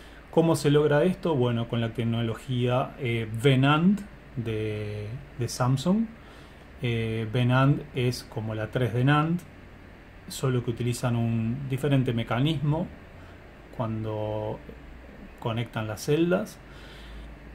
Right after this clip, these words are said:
Y el controlador de Samsung es propietario, en este caso es el Samsung Polaris. ¿Ah? Con esto pueden llegar hasta dos teras en este formato M dos.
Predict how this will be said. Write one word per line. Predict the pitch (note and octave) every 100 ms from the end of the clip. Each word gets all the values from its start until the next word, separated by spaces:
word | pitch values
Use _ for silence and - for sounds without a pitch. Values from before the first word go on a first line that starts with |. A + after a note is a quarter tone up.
| -
Y | D3 C#3+ C#3 C3+
el | C#3 C3
controlador | B2+ B2 B2+ C3 C3 C#3+ C3+
de | A#2+ B2+ B2+ D3
Samsung | - F3+ E3 C#3 C#3+
es | B2
propietario, | - A#2 B2 A#2+ D#3+ C#3+
en | B2
este | - B2+
caso | B2 -
es | A#2+
el | A#2
Samsung | - A#2+ A#2 A#2
Polaris. | - A2+ C3+ B2+ C3+ - - - - - - - -
¿Ah? | D#3+ - - -
Con | - A#2
esto | A#2+ - A#2
pueden | - A#2+ A#2+
llegar | A#2+ B2 A#2+ C3 C3 - -
hasta | B2 - A#2+
dos | A2 C#3 C#3
teras | - B2 B2 B2+ - - - - - -
en | B2+ A#2
este | A2+ B2
formato | - A2 A2+ A2+ A#2 - -
M | B2 A2+
dos. | A2+ C3 - -